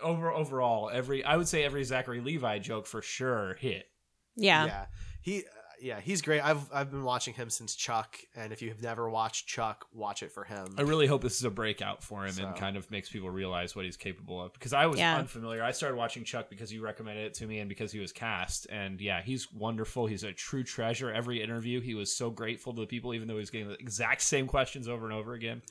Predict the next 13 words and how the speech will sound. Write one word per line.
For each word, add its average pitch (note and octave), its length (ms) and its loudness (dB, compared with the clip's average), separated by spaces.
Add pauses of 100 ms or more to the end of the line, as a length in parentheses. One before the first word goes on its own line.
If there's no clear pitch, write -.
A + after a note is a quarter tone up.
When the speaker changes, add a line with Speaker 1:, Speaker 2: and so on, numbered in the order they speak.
(220)
Speaker 3:
He's D#3 140 0
an D#3+ 100 0
amazing A#2+ 400 -2
guy. A2 280 0
He, A#2+ 100 -4
Speaker 1:
Yeah. A#2+ 140 2
Speaker 3:
and C#3 100 2
super B3+ 400 8
freaking - 300 0
Speaker 2:
And, C4+ 100 8
Speaker 3:
talented. A3+ 320 6
Speaker 2:
yeah, D#4 180 12
follow C#4+ 320 12